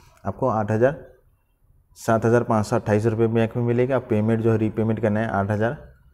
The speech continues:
फिफ्टी नाइन रुपीज़। बहुत ही बेस्ट ऐप है। आप जब इंस्टेंटली लोन ल-,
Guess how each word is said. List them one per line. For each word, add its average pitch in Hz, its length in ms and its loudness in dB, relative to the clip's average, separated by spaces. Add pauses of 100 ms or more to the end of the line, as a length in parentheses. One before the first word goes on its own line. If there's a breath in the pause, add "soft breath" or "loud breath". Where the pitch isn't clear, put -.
(140)
फिफ्टी 95 300 -4
नाइन 123 220 0
रुपीज़। 92 320 -4
बहुत 120 240 0
ही 123 40 -4
बेस्ट 120 260 4
ऐप 101 180 4
है। 107 100 -2 (500 soft breath)
आप 101 180 -4
जब 110 160 2
इंस्टेंटली 113 480 2
लोन 110 220 4 (160)
ल-, 107 140 2